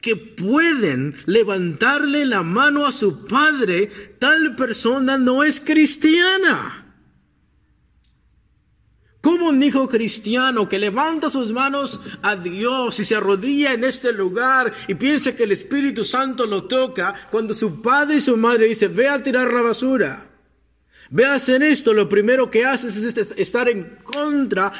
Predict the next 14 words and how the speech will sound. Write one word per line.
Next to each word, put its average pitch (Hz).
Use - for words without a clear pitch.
de 185
esa 214
misma 294
voluntad 226
que 180
Dios 233
levantó 214
para 165
que 165
se 151
respetase 151
y 113
se, 104
que -